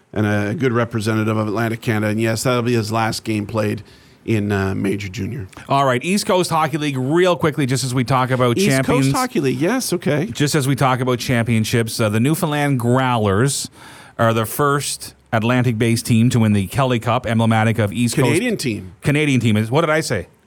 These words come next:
Speaker 1: Atlantic-based.
Speaker 2: Sorry, uh, the first Canadian team to
Speaker 1: Yeah.
Speaker 2: win the Kelly Cup, which is emblematic of the East Coast Hockey League, uh, Championship. And I went down the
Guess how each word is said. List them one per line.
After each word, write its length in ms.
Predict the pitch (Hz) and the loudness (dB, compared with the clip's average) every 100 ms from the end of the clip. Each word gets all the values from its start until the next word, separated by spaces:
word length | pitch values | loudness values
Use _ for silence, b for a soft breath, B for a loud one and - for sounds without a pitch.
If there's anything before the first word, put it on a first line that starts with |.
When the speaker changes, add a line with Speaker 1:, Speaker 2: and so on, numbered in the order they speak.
| - | -4
Speaker 1:
Atlantic-based. 640 | 120 131 151 - 117 95 | 0 0 -2 -2 -4 0
Speaker 2:
Sorry, 320 | 185 127 87 | 2 2 0
uh, 140 | 117 127 | -2 -2
the 80 | 113 | -2
first 320 | 196 165 - | 0 0 0
Canadian 400 | 147 180 240 139 | 0 2 2 2
team 260 | 131 104 | 2 2
to 140 | 101 120 | 2 2
Speaker 1:
Yeah. 60 | |
Speaker 2:
win 280 | 117 120 101 - B | 2 2 0 -4 B
the 140 | 107 | -2
Kelly 340 | 113 - 175 143 | 0 0 0 2
Cup, 240 | 143 127 | 0 2
which 120 | 123 | 0
is 100 | 113 131 | 0 0
emblematic 560 | 131 120 120 117 110 | 0 2 2 0 0
of 80 | 113 | -2
the 120 | 113 | -2
East 160 | 127 117 | -2 0
Coast 220 | 117 110 | -2 0
Hockey 260 | 120 113 110 | 0 0 0
League, 320 | 107 101 98 | 0 -2 -2
uh, 120 | 110 | -4
Championship. 840 | 95 - 117 110 104 95 - 101 120 | -2 0 0 2 0 0 0 0 0
And 100 | 120 | 0
I 60 | |
went 140 | 175 180 | 0 2
down 260 | 269 254 | 2 2
the 300 | 208 180 151 | 2 2 0